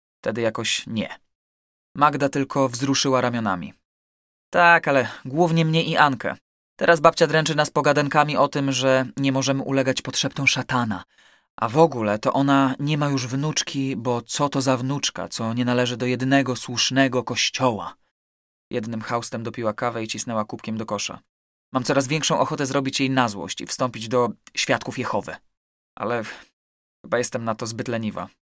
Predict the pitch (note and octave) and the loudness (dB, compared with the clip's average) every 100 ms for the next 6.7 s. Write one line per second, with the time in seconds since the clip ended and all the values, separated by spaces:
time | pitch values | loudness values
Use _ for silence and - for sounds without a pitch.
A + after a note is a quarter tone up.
0 | _ _ _ _ _ _ _ C3+ - D#3 | _ _ _ _ _ _ _ -4 0 2
1 | D3+ C#3+ C#3 C#3+ C3+ C#3 C#3 C3 C#3 C3 | 2 0 -2 0 0 2 0 0 0 0
2 | B2 A#2+ C#3 C3+ C3 B2 C3 B2+ B2+ - | 0 0 -2 0 0 0 0 0 0 0
3 | - C3 B2 C3 C3 D#3 C#3+ C#3+ C#3 C3+ | -6 -8 -6 -2 -2 -2 -2 0 2 2
4 | C3+ C#3+ C#3 C3 B2 B2+ B2 A2+ C3 C#3 | 2 2 0 0 -2 -2 0 0 0 0
5 | B2+ A#2+ B2 B2 B2+ A2+ B2 A#2+ A#2+ A#2 | -4 -2 2 2 0 -4 -4 -4 0 0
6 | A#2 A2+ A2 - G2+ - - | 0 -4 -6 -4 -4 -6 -12